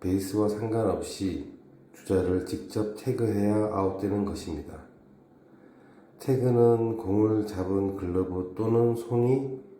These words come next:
주자를 터치하는 행위입니다. 예를 들면 주자 일 루 상황에서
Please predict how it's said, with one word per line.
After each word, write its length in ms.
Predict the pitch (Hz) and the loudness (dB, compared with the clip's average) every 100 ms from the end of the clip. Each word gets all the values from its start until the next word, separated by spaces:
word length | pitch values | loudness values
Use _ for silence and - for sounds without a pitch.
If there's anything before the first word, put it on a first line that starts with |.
| - | -20
주자를 500 | - 92 95 92 92 | -6 0 2 2 -2
터치하는 720 | - 120 - - 107 104 107 104 | -4 -10 -8 -2 0 2 0 -2
행위입니다. 680 | 117 120 101 76 76 78 - - - _ - - - - - - - - - | 0 2 0 -4 -8 -10 -14 -20 -20 _ -20 -20 -20 -20 -20 -20 -20 -12 -4
예를 320 | 92 104 104 | 2 2 2
들면 540 | 98 80 87 85 73 - - - _ _ _ - - | 0 -4 -4 -4 -6 -10 -18 -20 _ _ _ -20 -20
주자 420 | - 90 98 95 | -8 0 2 2
일 280 | 101 120 127 | 2 0 2
루 100 | 127 | 2
상황에서 880 | 127 120 113 107 90 85 85 78 - | 2 0 0 2 0 0 -4 -6 -8